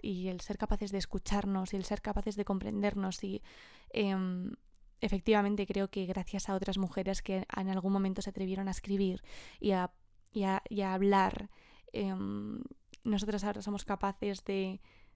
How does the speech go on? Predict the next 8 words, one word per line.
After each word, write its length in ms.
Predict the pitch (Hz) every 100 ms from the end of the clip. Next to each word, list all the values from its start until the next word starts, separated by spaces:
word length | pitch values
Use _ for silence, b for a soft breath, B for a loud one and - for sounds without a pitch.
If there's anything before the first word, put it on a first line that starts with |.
| -
tener 640 | - 214 202 190 185 - - _ _ _ _ - - - - -
experiencias 600 | 233 - 208 208 214 208 -
únicas 360 | 214 202 220
como 180 | - 233
mujeres 540 | 226 226 233 240 247 -
y 160 | 214
de 120 | 196 190
tener, 480 | 190 185 190 196